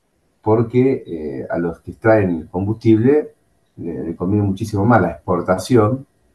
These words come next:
porque pueden embolsarse el precio internacional que la venta en el mercado interno. Eh, y se ha llevado adelante, por lo tanto, una, una política de exportación muy fuerte,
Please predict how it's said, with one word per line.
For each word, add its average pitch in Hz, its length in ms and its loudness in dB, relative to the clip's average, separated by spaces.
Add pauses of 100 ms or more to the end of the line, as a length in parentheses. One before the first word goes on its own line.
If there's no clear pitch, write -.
(720)
porque 85 720 -2
pueden 98 320 0
embolsarse 92 560 0
el - 40 -8
precio 95 240 -6
internacional 95 800 0 (460)
que 101 100 0
la 92 120 2
venta 104 220 4
en 92 60 2
el 90 60 0
mercado 90 240 -2
interno. 87 460 -2 (1400)
Eh, 90 300 -4
y 101 220 0
se 113 120 2
ha 117 40 6
llevado 113 420 6
adelante, 113 340 6
por 92 180 0
lo 90 40 -2
tanto, 101 300 2
una, 80 460 -6 (760)
una 92 260 0
política 98 460 -2
de 85 80 -2
exportación 87 560 -4
muy 113 120 2
fuerte, 123 560 2